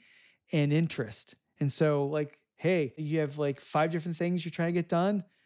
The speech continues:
Find the one that's lined up to those <laughs> things first, right? That's a way to build some success and gain some trust in these kinds of things. There's also situations, one that I refer to as the two bozo rule, where if you have two people in a reporting relationship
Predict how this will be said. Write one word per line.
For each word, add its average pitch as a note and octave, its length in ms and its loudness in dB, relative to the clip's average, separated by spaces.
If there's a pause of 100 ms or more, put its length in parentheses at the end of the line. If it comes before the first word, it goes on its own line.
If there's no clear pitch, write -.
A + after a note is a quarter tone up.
(200)
Find F#3 340 0
the F3+ 60 2
one F#3 240 2
that's D3+ 200 -2
lined E3+ 220 2
up F3+ 100 0
to D3 100 -2
those D#3+ 200 0
<laughs> - 40 -14
things E3 220 2
first, - 560 -4
right? D3 280 2 (300)
That's F3+ 180 4
a E3+ 60 2
way F#3 200 2
to E3+ 100 0
build E3+ 380 0
some E3 160 -4
success E3+ 600 -4
and D3 120 -6
gain D#3+ 300 0
some D#3 180 -6
trust E3+ 440 -4
in D3 100 -2
these D3 180 -2
kinds C3 240 -6
of B2+ 80 -6
things. - 360 -12 (420)
There's E3+ 180 4
also G#3 220 2
situations, D3+ 880 -2 (340)
one D#3 220 0
that D3+ 80 2
I D3 60 2
refer D3 320 0
to D3 140 -6
as C3 80 -4
the C3 80 -6
two - 280 -2
bozo D3 500 2
rule, B2 380 0
where C3 320 2 (380)
if D3 160 0
you E3 100 4
have D3+ 140 0
two G#3+ 180 2
people C3+ 720 0 (200)
in D#3 100 0
a C3+ 60 0
reporting F3+ 460 2
relationship C3+ 640 -2